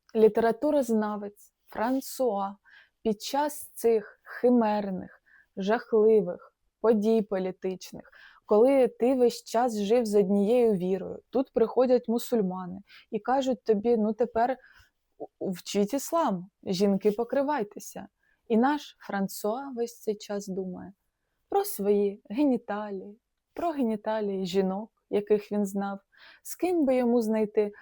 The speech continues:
розраду у ліжку. І він мене настільки сильно бісив, аби ви тільки знали. Але я вважаю, що через це ця сатира на моральну порожнечу, відсутність будь-яких таких життєвих орієнтирів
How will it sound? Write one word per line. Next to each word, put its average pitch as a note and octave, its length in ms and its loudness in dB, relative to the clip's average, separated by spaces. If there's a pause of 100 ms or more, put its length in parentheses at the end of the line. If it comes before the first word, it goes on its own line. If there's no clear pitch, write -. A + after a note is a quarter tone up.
розраду A#3+ 640 0
у G#3 100 4
ліжку. G3 640 -4
І G3+ 100 4
він G#3+ 200 6
мене F#3 340 0
настільки A3 840 -2
сильно A#3+ 400 2
бісив, F#3+ 460 0 (100)
аби F#3 320 0
ви B3 120 0
тільки G3 400 -4
знали. F3 380 -8 (100)
Але A#3 320 2
я B3 160 6
вважаю, G#3 720 0
що - 600 0
через G#3 500 0
це C#4 460 -2
ця G#3+ 420 2
сатира G#3+ 840 2
на F#3+ 400 -4 (520)
моральну B3 560 4
порожнечу, G#3+ 840 0
відсутність A3 760 2
будь-яких A#3+ 880 0 (260)
таких A3 360 4
життєвих A3 760 2
орієнтирів G#3+ 960 2